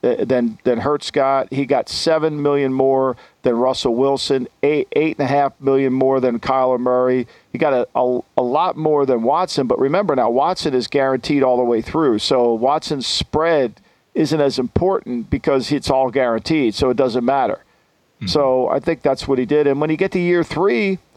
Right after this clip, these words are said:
Speaker 1: I mean, Wilson's at a hundred fifty million, Jackson's at one fifty-six, Hurts is at one fifty-three, you know, and, and so I think that's what it is. I think it's a three-year deal,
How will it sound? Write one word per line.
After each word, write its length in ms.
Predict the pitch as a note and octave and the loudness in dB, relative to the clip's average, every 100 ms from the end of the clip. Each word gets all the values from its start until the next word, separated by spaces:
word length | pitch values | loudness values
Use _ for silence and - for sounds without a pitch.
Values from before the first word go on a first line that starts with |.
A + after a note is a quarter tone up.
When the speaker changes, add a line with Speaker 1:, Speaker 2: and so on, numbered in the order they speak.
| - | -4
Speaker 1:
I 60 | D3+ | -2
mean, 220 | D#3+ C#3+ | -2 0
Wilson's 480 | D#3 F3+ - D#3+ D#3 | 0 0 -4 -2 0
at 100 | C#3 | 2
a 60 | |
hundred 280 | B2 E3+ D3+ | 0 -2 -6
fifty 300 | - D#3+ D#3+ | -6 -4 -2
million, 520 | D3+ D3+ D#3+ D#3+ D#3 - - _ - | 0 0 0 -2 -4 -10 -20 _ -4
Jackson's 440 | C#3+ C#3+ - D3+ | -2 -2 -6 -4
at 140 | D#3+ C3 | -4 0
one 180 | D3 | -2
fifty-six, 800 | D3+ C#3+ - A#2+ - D#3 C#3+ - | -2 -4 -4 -6 -2 0 -2 -6
Hurts 340 | - D#3 D#3+ - | -4 -2 -2 -4
is 120 | C3+ | -2
at 120 | C#3 | -2
one 200 | B2+ C#3+ | 0 -4
fifty-three, 800 | - C#3 - A#2+ B2+ C3+ C#3 C#3 - _ _ _ _ _ _ - | -2 -4 -2 -6 0 0 2 -2 -8 _ _ _ _ _ _ -6
you 80 | B2 | 0
know, 200 | A#2+ B2+ | 2 2
and, 240 | C3+ C3 - | 0 -2 -4
and 320 | C3 B2+ B2+ | -2 0 0
so 300 | A#2+ C#3+ B2+ | -2 0 2
I 80 | B2+ | 0
think 220 | C3 D3+ - | 0 -6 -2
that's 260 | C#3 - | -2 -2
what 140 | D3 C#3 | -2 0
it 80 | |
is. 160 | F3+ G3 | 0 0
I 80 | A#2+ | 0
think 140 | B2+ | 0
it's 120 | D#3 | -2
a 60 | - | -4
three-year 480 | - C#3 D#3 F3+ G3 | -4 -2 0 0 0
deal, 460 | - B2+ B2+ D3+ | 0 2 2 0